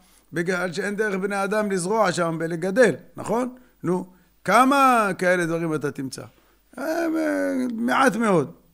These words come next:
אה, זה לצריכה פרטית. בסדר. אז אדם שואל אותך, "אני יכול להשתמש בזה או לא?" כן. עכשיו אני אשאל אתכם שאלה, רבותיי. שדה של הפקר. שדה הפקר.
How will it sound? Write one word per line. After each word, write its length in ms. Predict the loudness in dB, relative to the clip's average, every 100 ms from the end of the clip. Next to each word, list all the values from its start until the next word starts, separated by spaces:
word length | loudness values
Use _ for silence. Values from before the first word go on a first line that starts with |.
| -6
אה, 140 | -6
זה 160 | -4 -6
לצריכה 460 | -4 -4 -4 -4 -2
פרטית. 460 | -2 0 -2 -4 -12 _ _ -20 -8
בסדר. 260 | -4 -4 -6 -16 _ _ _ _ _ _ _ _ _
אז 200 | -2 0
אדם 260 | 2 2 4
שואל 280 | 4 4 2
אותך, 200 | 2 4 4 0 -6 -6
"אני 140 | -4
יכול 160 | 0 2
להשתמש 340 | 4 4 2
בזה 300 | 0 4 8
או 80 | 10
לא?" 440 | 10 8 4 -6 -6
כן. 440 | -4 -4 -6 -12 -18 _
עכשיו 520 | -16 -10 -4 -2 -2 -2
אני 120 | -6
אשאל 220 | -4 -4
אתכם 220 | -4 -6 -6
שאלה, 300 | -6 -4 -6
רבותיי. 460 | -8 -10 -14 -18 _ _ _ _ _ _ _ _
שדה 640 | -2 0 0 2 2 2 0 -6 -20 _ _
של 300 | -14 -6 -2
הפקר. 360 | -4 -2 -2 -2 -4 _ _ _ _ _ _ _ _ _ _
שדה 260 | -10 -6 -6
הפקר. 260 | -4 -4